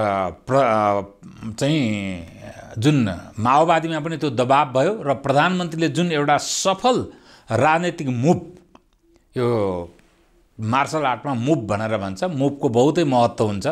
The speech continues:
एउटा मात्रै सफल मुभ भयो भने गेम जितिन्छ। बडो चाहिँ मतलब, अ, सफल मुभ गर्नुभयो,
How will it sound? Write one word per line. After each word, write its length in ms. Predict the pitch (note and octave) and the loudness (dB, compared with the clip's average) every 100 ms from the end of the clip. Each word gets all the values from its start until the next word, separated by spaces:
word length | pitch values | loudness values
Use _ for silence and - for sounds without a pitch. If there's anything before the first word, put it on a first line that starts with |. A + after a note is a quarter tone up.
| F#3 - _ _ _ _ _ - | -6 -14 _ _ _ _ _ 0
एउटा 300 | C3+ C#3+ D3 | 4 4 4
मात्रै 320 | C#3+ C#3+ E3+ | 2 0 0
सफल 340 | D#3 C3+ D3 C#3 | 0 2 4 4
मुभ 180 | C3 | 2
भयो 300 | A#2 A2 A2+ | 0 2 2
भने 640 | G#2 G#2 B2 B2+ A2 G2 F#2+ | 2 -2 -4 -4 -6 -8 -8
गेम 400 | F#2+ B2 A#2 A2+ | 0 2 2 -2
जितिन्छ। 420 | G2+ C#3 B2+ F2+ E2+ - - - - - | -2 0 0 -2 -8 -12 -20 -20 -20 -10
बडो 340 | G#2+ D#3+ G#3+ | 0 4 4
चाहिँ 220 | A3+ G3+ F3+ | 4 0 -2
मतलब, 300 | F3 E3 C#3+ | -2 -2 0
अ, 680 | B2+ A#2 A2 G#2 G2 F#2+ | 0 0 -2 -2 -2 -4
सफल 440 | F#2 - E3 E3+ G3+ | -6 0 0 4 2
मुभ 320 | D#3 D#3 B2 | 2 -2 2
गर्नुभयो, 500 | B2+ A2 A2 F3+ - | 0 2 -2 -4 -6